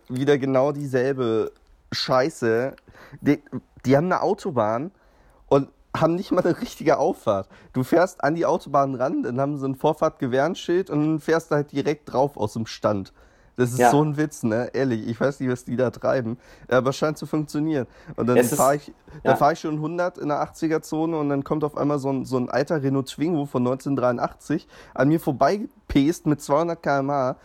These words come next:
Speaker 1: Ich dachte mir nur so, "Leute, was ist schief, was läuft schief bei euch? Entspannt euch mal." Also unfassbar.
Speaker 2: Ja.
Speaker 1: Autofahren
Speaker 2: Nee.
Speaker 1: ist geil.
Speaker 2: Also das,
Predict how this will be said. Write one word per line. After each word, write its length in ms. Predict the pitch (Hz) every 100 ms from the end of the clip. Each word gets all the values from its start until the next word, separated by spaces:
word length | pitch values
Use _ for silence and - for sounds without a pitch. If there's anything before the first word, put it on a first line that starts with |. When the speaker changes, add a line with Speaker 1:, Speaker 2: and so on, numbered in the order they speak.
| - -
Speaker 1:
Ich 160 | 120
dachte 140 | - 135
mir 120 | 135
nur 160 | 139 139
so, 120 | 123
"Leute, 300 | 123 233 233
was 160 | 110 127
ist 100 | 131
schief, 240 | - 214 -
was 220 | 113 135
läuft 240 | 151 143 -
schief 260 | 269 -
bei 140 | 131 104
euch? 240 | 98 110 - - - - _
Entspannt 520 | - 135 - - 294 302
euch 220 | 131 -
mal." 160 | 101 - _ -
Also 380 | 113 113 110 -
unfassbar. 580 | 123 123 123 - 101 104 _ _ _ -
Speaker 2:
Ja. 240 | 120 110 - -
Speaker 1:
Autofahren 420 | 113 127 - 117
Speaker 2:
Nee. 60 | 110
Speaker 1:
ist 80 | -
geil. 260 | 110 107 - _ _ -
Speaker 2:
Also 200 | 123 135
das, 240 | 139